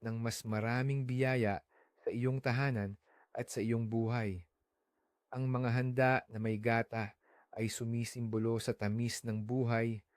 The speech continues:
at pagbubuklod ng pamilya. Ngayon, pag-usapan naman natin ang mga babala, ang mga bagay na mahigpit na ipinagbabawal sa araw na ito,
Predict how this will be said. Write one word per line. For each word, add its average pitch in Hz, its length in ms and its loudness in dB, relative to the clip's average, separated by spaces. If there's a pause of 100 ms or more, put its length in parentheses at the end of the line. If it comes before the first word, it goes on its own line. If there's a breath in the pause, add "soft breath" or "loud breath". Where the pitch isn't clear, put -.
(240)
at 120 160 0 (400 soft breath)
pagbubuklod 139 880 0
ng 131 240 -2
pamilya. 127 720 0 (720)
Ngayon, 131 400 4 (400)
pag-usapan 139 480 2
naman 165 240 4
natin 127 320 4
ang 127 80 2
mga 120 240 4
babala, 123 480 6 (400)
ang 110 80 -4
mga 110 260 2
bagay 117 460 4
na 117 80 2
mahigpit 107 560 -2 (400 soft breath)
na 127 80 2
ipinagbabawal 110 800 0
sa - 160 -2
araw 110 240 2
na 117 100 2
ito, 117 300 0